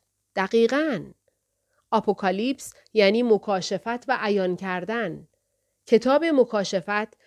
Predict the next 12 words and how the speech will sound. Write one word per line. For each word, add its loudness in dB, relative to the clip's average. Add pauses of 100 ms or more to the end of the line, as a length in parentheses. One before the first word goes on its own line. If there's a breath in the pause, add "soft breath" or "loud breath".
(140 soft breath)
یا 4
مکاشفات 0
در -2
کتاب -4
مقدس -4 (260 soft breath)
در 6
مورد 2
پیشگویی -6
افشای -2
یک -2
حقیقت -2
عظیم -2